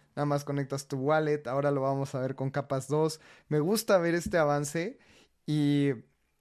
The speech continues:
me gusta mucho una frase de Balaji que dice, "El progreso es la abstracción de la complejidad". Y eso lo hemos visto al paso de la historia. Por ejemplo, la primer Mac-, Macintosh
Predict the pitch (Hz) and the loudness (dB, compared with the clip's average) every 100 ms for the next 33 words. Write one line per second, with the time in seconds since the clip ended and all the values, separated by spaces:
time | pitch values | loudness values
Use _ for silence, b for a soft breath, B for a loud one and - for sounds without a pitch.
0 | _ _ _ - 160 170 170 214 220 196 | _ _ _ -6 0 2 4 2 2 0
1 | 185 208 170 143 156 175 147 143 139 139 | 0 0 0 0 0 2 2 4 2 0
2 | 147 143 135 135 147 143 b b b b | -4 -2 -2 0 -2 -2 b b b b
3 | _ 156 156 160 160 160 196 - 185 - | _ 0 0 2 2 4 2 0 -2 -4
4 | _ - 156 156 165 156 - 135 123 - | _ -4 -2 0 0 0 -4 -6 -4 -4
5 | 160 151 139 139 117 123 - 127 135 - | -2 0 -2 -4 -8 -8 -8 -6 -6 -8
6 | _ _ _ _ b b b b 156 170 | _ _ _ _ b b b b 0 2
7 | 190 180 180 160 160 175 151 156 156 139 | 4 4 2 0 -2 -2 0 -2 -2 -2
8 | 131 170 160 123 - 147 139 160 143 131 | -2 0 0 -2 -2 -2 0 -2 -2 -6
9 | - b b b _ _ _ _ _ _ | -6 b b b _ _ _ _ _ _
10 | 160 147 156 165 170 165 160 165 156 170 | 0 0 2 2 4 2 0 -8 -2 0
11 | 151 151 139 120 135 | 0 -2 -4 -6 -10